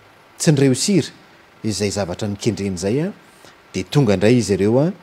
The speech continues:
manokatra varavarana vaovao anatin'ilay hoe équilibre régional, entina hizarazarana indray, ka hampisy a an'izay fisalasalana na hampisy izay frau-, ehm, doute ao anatin'ny, eh,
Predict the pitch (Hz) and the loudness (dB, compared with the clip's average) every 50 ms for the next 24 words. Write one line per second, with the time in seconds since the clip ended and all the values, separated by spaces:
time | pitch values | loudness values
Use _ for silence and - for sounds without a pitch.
0 | - - - - - - 95 101 104 117 127 - 131 - 90 87 - 92 87 85 | -20 -20 -20 -20 -12 -4 -2 0 2 2 2 2 0 0 -2 -4 -4 -4 -4 -4
1 | 85 - 85 85 85 85 85 82 - 82 85 80 78 92 202 - 127 120 104 95 | -4 -4 -4 -4 -4 -6 -8 -8 -8 -8 -8 -6 -4 -2 -2 -2 -2 -2 -4 -6
2 | 90 - 101 92 90 87 85 90 101 123 156 - - - - - - _ - 117 | -8 -8 -10 -8 -8 -6 -6 -4 -4 -6 -6 -8 -14 -20 -20 -20 -12 _ -6 -6
3 | 110 - 110 110 98 80 95 87 82 85 87 80 - 85 80 82 - 262 294 254 | -4 -2 -4 -4 -2 -2 -4 -4 -4 -4 -6 -6 -6 -8 -6 -4 -4 -2 -2 -4
4 | 95 - - - _ _ - 170 190 185 175 143 123 110 98 - 98 90 92 90 | -6 -8 -16 -20 _ _ 8 8 8 8 8 2 0 0 0 -2 -2 -2 -2 -4
5 | 87 90 87 92 92 90 87 85 101 117 156 165 - - - - - - _ - | -4 -4 -4 -4 -4 -4 -4 -2 -2 -4 -4 -4 -8 -14 -20 -20 -20 -14 _ 0
6 | 139 120 95 92 - - - 156 156 - - 180 170 175 185 175 - - - - | 0 2 0 -2 -6 -6 -8 -6 -4 2 4 4 4 4 -2 -8 -14 -20 -20 -12
7 | - 101 101 196 175 185 - - - 135 117 107 101 - - 107 101 110 120 131 | -8 -6 -6 -4 -4 -6 -6 -6 -4 -4 -2 -2 -2 -4 -4 -4 -2 -2 -2 -2
8 | 123 117 107 95 92 - 123 123 - - 92 90 90 - - - - - - - | -2 -4 -4 -8 -8 -8 -10 -10 -8 -8 -8 -10 -10 -12 -18 -20 -20 -20 -20 -18
9 | - - - 131 120 113 113 113 113 101 - - - - - - 98 101 98 95 | -6 -2 0 2 2 2 0 -2 -4 -4 -6 -14 -20 -20 -8 -4 -2 0 0 0
10 | 95 92 92 92 92 90 90 92 - - - - - _ - - 90 92 85 - | 0 0 -2 -4 -4 -6 -8 -10 -12 -20 -20 -20 -20 _ -10 -8 -8 -8 -2 2
11 | 156 175 170 175 - - - - - - - - - _ - 104 104 107 101 98 | 4 4 4 2 -2 -10 -12 -14 -20 -20 -20 -20 -20 _ -4 -2 0 0 0 -2
12 | 101 101 - 113 107 101 101 98 98 101 110 123 135 127 110 98 95 92 | -4 -4 -2 -2 -2 -2 -2 -2 -2 0 2 2 4 4 4 4 2 -2